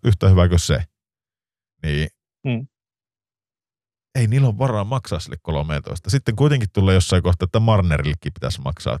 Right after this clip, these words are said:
Speaker 1: Tavaresi rupeaa olla se, joka jää tästä kelekasta pois. Mutta en
Speaker 2: Mm.
Speaker 1: mä usko, että ne Tavaresiakaan kauppaa nyt tässä kohtaa mihinkään.
Speaker 2: Niin, eikä ne pysty,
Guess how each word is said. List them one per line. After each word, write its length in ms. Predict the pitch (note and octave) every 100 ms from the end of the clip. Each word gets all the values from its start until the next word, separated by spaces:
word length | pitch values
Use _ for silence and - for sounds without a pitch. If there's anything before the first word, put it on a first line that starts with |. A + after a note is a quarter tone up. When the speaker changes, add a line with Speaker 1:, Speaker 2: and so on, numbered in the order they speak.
| -
Speaker 1:
Tavaresi 520 | A#2+ D#3+ B2+ F#2+ F2
rupeaa 400 | C#2+ E2 F2+ E2+
olla 180 | F2+ F2
se, 200 | - G2
joka 240 | F2+ D#2
jää 200 | D#2 D#2+
tästä 240 | D#2+ E2 E2+
kelekasta 440 | E2 D#2 D#2 E2+ D#2+
pois. 440 | G2+ F2+ - - _ _ _ _ _ _ _ _ -
Mutta 220 | F#2 E2
en 60 | G2
Speaker 2:
Mm. 40 |
Speaker 1:
mä 100 | A2
usko, 160 | A#2+ -
että 140 | -
ne 60 | G#2+ -
Tavaresiakaan 680 | A#2+ A#2+ E2+ - - - F#2
kauppaa 460 | - A2+ E2+ - A#1+
nyt 120 | A#1 D2 D#2+
tässä 260 | D2+ - C#2+
kohtaa 380 | - - - -
mihinkään. 460 | D#2 D2 C2+ G2 F2+
Speaker 2:
Niin, 260 | F#2 G2+ F#2+
eikä 220 | F2+ G2+
ne 120 | G2
pysty, 540 | A#2 G#2 - D2+ C#2+